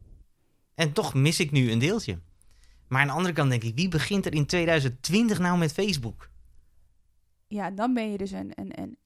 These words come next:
Speaker 2: echt, dan ben je
Speaker 1: Ja,
Speaker 2: Ger-,
Speaker 1: eh,
Speaker 2: oma Gerda ben je dan.
Speaker 1: ik denk dat het een nieuwe categorie is, dat, dat Mark me ook opbelt van, "Gast,
Speaker 2: Serieus?
Speaker 1: dit, dit hebben wij nog nooit gezien."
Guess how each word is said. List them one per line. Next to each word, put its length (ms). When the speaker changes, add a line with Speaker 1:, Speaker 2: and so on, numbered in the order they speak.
Speaker 2:
echt, 420
dan 220
ben 100
je 60
Speaker 1:
Ja, 60
Speaker 2:
Ger-, 380
Speaker 1:
eh, 120
Speaker 2:
oma 320
Gerda 440
ben 160
je 80
dan. 140
Speaker 1:
ik 120
denk 140
dat 100
het 120
een 100
nieuwe 220
categorie 600
is, 60
dat, 180
dat 300
Mark 380
me 100
ook 160
opbelt 540
van, 300
"Gast, 480
Speaker 2:
Serieus? 600
Speaker 1:
dit, 180
dit 160
hebben 160
wij 120
nog 140
nooit 220
gezien." 580